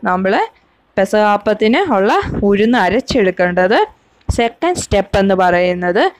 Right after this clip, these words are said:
രണ്ട് cup തേങ്ങ ചിരണ്ടിയത്, അഞ്ച് ചുവന്നുള്ളി, മൂന്ന് അല്ലി വെളുത്തുള്ളി, ഒരു teaspoon ജീരകം, അതിനാവശ്യമായ വെള്ളവും കൂടെ ചേർത്ത് അരച്ചെടുക്കുകയാണ് second step എന്ന്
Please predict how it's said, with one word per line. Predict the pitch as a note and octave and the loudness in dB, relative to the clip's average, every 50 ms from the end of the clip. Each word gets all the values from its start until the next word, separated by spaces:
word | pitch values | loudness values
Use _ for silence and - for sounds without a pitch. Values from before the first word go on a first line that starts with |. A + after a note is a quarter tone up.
| _ _ _ _ _ _ | _ _ _ _ _ _
രണ്ട് | - A3 G#3 G#3 A3 A#3+ C4 D4 B3+ | -2 0 0 0 0 0 0 0 0
cup | G#3+ F#3 - - G3 F#3 - | 0 -2 -2 -2 -4 -2 0
തേങ്ങ | F#3+ F3+ F3+ F3+ F3+ F#3 G3 G3+ A#3 C4+ - | 0 2 2 2 0 0 0 0 0 -2 -2
ചിരണ്ടിയത്, | - F#3+ F3 F3 F3+ F3+ F#3 F3+ F3+ F3+ F3+ F#3 F#3 G3+ C#4+ F#4+ G4+ - _ _ _ _ _ _ _ _ _ _ - G3+ | -2 -2 0 0 0 0 0 0 0 0 2 2 2 2 0 0 -2 -4 _ _ _ _ _ _ _ _ _ _ -2 -2
അഞ്ച് | G3 G3+ A3 A#3 C4 C4+ - - E4+ D4+ A3+ - | 0 0 0 0 0 -2 0 0 -2 -2 0 0
ചുവന്നുള്ളി, | - F#3 F3+ F#3 F#3 F#3+ G3 G3 G3 G3+ G#3+ B3+ E4+ F#4+ F#4 - - - F#3+ G3 | 0 0 2 2 2 2 2 2 2 2 2 2 2 0 -2 -4 -6 -2 0 2
മൂന്ന് | G3+ G#3 A3 A#3 B3+ C#4+ D#4+ C4 G3 F#3+ | 2 4 4 4 2 2 0 0 0 -2
അല്ലി | F#3 F#3+ F#3+ G3 F#3 F3 | -2 -2 -2 -2 -2 0
വെളുത്തുള്ളി, | F3+ F3+ F#3 F#3+ F#3+ - G3 G3 G3 G3+ A3+ C4 - - F#3+ | 0 0 0 0 -2 -2 0 0 2 2 0 0 0 0 -2
ഒരു | F#3+ F#3+ G#3+ G3+ - | 0 0 -2 -2 -2
teaspoon | F#3+ F#3 F#3 G3 - - - G3 F#3+ F#3+ F#3+ E3+ | 0 0 0 0 -2 -2 0 0 2 0 0 0
ജീരകം, | F3+ F3+ F3+ F#3 F#3+ F#3 G3 F#3+ F#3 A3 B3 B3 - G3 | 0 0 2 2 2 2 2 0 0 0 -2 -2 -2 -2
അതിനാവശ്യമായ | F#3+ F#3+ G3+ G#3 G3+ F#3 F#3 F#3 F#3+ G3 A3+ - - A#3 A3+ G3 F3+ F3+ F3 F3+ G#3 C#4 C#4 G3+ F#3 | 0 0 0 2 2 2 2 2 2 0 0 0 0 0 0 0 0 0 0 0 0 0 0 0 0
വെള്ളവും | F3+ F3 F3+ F3+ F#3+ G3 G3 G3 G3 | 2 2 2 2 2 2 2 2 2
കൂടെ | G#3 A3 A#3+ - - | 0 0 0 0 0
ചേർത്ത് | F#3 F3+ F3+ F3 F3+ - - C4 G#3 F3 | 0 2 2 0 0 0 0 0 0 0
അരച്ചെടുക്കുകയാണ് | F3+ F#3 G3 G#3+ - - G3 F3+ F3+ F3+ F3 F#3 F3+ F3+ F3+ E3+ E3+ F#3 C#4 G#4+ - - - - - _ - - | 0 0 -2 -2 -2 -2 0 0 0 0 0 0 2 2 2 0 0 -2 -2 -4 -6 -8 -16 -20 -20 _ -16 -6
second | - G#3+ G3 - - B3 D4 - - | -4 -2 -2 -2 -2 -4 -4 -4 -6
step | - - F3 F3 F3 - F3+ | -6 -4 -4 -2 -2 -2 -2
എന്ന് | F#3+ G3+ | 0 0